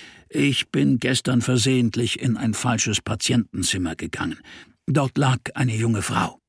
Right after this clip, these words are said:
Können Sie mir etwas über die Patientin sagen?“ „Es war Zimmer einundzwanzig siebzehn.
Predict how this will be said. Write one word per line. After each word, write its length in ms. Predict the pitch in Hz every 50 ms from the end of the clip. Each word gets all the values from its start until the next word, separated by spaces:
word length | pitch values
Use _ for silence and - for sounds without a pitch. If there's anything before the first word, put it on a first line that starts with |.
| _ _ _ _ _ _
Können 260 | - 165 165 165 175 156
Sie 120 | 196 180
mir 180 | 175 165 160 151
etwas 340 | - - - 165 147 -
über 240 | - - 151 143 147
die 140 | 151 151 143
Patientin 640 | - 147 143 139 - - 147 143 127 - 135 135 123
sagen?“ 440 | 110 123 - - - - 127 135 - - - - - - - _ _
„Es 200 | - 156 135 -
war 120 | 165 160 147
Zimmer 340 | - - 202 170 156 156 - - -
einundzwanzig 880 | 160 185 208 202 151 175 160 127 - 156 160 151 123 147 139 117 -
siebzehn. 720 | 151 170 220 208 170 - - - - - - - - - -